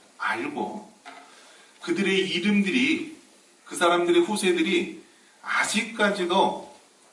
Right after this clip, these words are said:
하나님의 심판대 앞에서 징계받는 모습으로 나오는 것입니다. 이것은 엄중한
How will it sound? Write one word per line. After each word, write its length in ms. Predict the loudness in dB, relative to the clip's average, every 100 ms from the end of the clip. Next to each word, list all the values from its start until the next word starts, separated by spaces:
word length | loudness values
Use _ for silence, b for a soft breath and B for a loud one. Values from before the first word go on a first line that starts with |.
| _ _ -20 -20 -20 _ -20 -20 _
하나님의 460 | -10 -4 -4 -4 -4
심판대 680 | -4 -2 -2 -2 -4 -4 -4
앞에서 680 | -4 -8 -10 -8 -8 -10 -16 -20 -20 -20 _ -20 -20 -18 -18 -20 -16
징계받는 600 | -12 -6 -4 -2 -2 -2
모습으로 720 | -4 -8 -10 -10 -12 -12 -12
나오는 340 | -10 -10 -10 -10
것입니다. 460 | -10 -12 -16 -20 -20 -20 -20 -20 -20 B B B B B -6
이것은 380 | -4 -4 -6 -2
엄중한 960 | -2 -2 -6 -6 2 4 6 4 -2